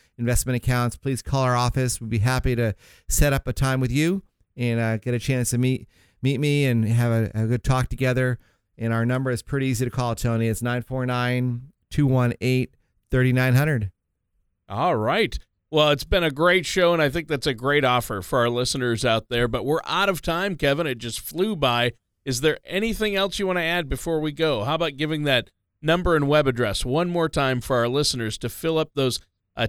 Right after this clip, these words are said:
Speaker 2: ten complimentary consultations you're offering?
Speaker 1: Yeah, Tony, our website, it's pretty easy to go to our website as well if they wanna learn more about us. We're at, uh, W W W dot K N R consulting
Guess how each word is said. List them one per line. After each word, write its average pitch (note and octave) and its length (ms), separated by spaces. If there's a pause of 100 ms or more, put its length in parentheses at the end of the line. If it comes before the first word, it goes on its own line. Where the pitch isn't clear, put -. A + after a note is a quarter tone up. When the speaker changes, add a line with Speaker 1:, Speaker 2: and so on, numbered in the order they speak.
Speaker 2:
ten D#3 260
complimentary C3 880
consultations A#2+ 920
you're F#2 160
offering? D2+ 480 (260)
Speaker 1:
Yeah, G#3+ 200
Tony, D3+ 280
our F3 80
website, C#3+ 480
it's A2+ 140
pretty D#3+ 220
easy B2+ 180
to A#2+ 60
go B2+ 100
to B2 80
our B2 100
website B2+ 240
as A2+ 140
well B2 160
if C#3 60
they C3+ 80
wanna A#2+ 240
learn A#2+ 180
more A#2+ 120
about A#2 260
us. D#3+ 200
We're B2 140
at, A2+ 160 (400)
uh, A#2 220
W B2 320
W B2 260
W E3+ 420
dot C3 280 (160)
K C#3+ 520
N B2 520 (320)
R B2+ 520
consulting C3 760